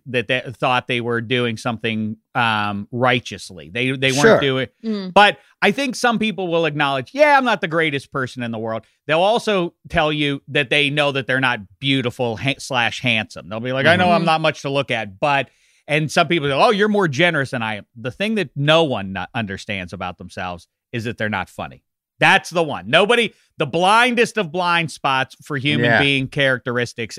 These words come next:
Speaker 1: is everybody thinks, they may not think they're a wiseacre themselves, but everybody thinks they get the joke.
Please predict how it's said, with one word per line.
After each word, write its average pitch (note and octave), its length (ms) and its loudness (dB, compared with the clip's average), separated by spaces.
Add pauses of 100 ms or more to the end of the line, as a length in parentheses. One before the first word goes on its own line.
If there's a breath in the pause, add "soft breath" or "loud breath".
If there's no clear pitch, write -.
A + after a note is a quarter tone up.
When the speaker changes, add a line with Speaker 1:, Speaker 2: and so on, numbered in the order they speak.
Speaker 1:
is C#3 300 2 (320)
everybody G#3 500 4
thinks, F3+ 240 -2
they A#3+ 160 2
may A#3+ 140 2
not G#3+ 180 2
think F#3+ 180 -2
they're F3 200 4
a D#3+ 60 4
wiseacre D3 640 0
themselves, C#3+ 500 -2 (260)
but F#3+ 140 2
everybody G3 400 2
thinks D#3+ 200 0
they D3 120 2
get C#3 240 0
the A#2+ 80 -4
joke. G#2+ 420 -4